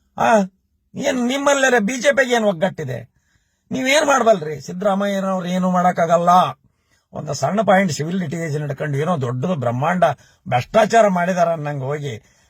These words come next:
ಎಂತೆಂಥ ಕೊಲೆ ಸುಲಿಗೆ, ಎಂತೆಂಥ ಗೋದ್ರಗಳನ್ನ, ಆ, ರಫೇಲ್ ಹಗರಣ ಇಂಥವಂತ ಮುಚ್ಚಿ ಹಾಕಿದಂತರದಾರ ಕೇಂದ್ರ ಸರ್ಕಾರದಾಗ. ಈ ಬಿ ಜೆ ಪಿ ಏತರ ಸರ್ಕಾರ ಬರ್ಲಿ, ಇವರೆಲ್ಲರೂ ಜೈಲ್ನಾಗ ಇರ್ತಾರ. ಹಲವಾರು ಮಂದಿ,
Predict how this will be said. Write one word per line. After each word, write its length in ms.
ಎಂತೆಂಥ 380
ಕೊಲೆ 460
ಸುಲಿಗೆ, 760
ಎಂತೆಂಥ 460
ಗೋದ್ರಗಳನ್ನ, 760
ಆ, 280
ರಫೇಲ್ 360
ಹಗರಣ 300
ಇಂಥವಂತ 460
ಮುಚ್ಚಿ 320
ಹಾಕಿದಂತರದಾರ 680
ಕೇಂದ್ರ 320
ಸರ್ಕಾರದಾಗ. 580
ಈ 120
ಬಿ 180
ಜೆ 160
ಪಿ 120
ಏತರ 240
ಸರ್ಕಾರ 360
ಬರ್ಲಿ, 440
ಇವರೆಲ್ಲರೂ 520
ಜೈಲ್ನಾಗ 340
ಇರ್ತಾರ. 280
ಹಲವಾರು 520
ಮಂದಿ, 480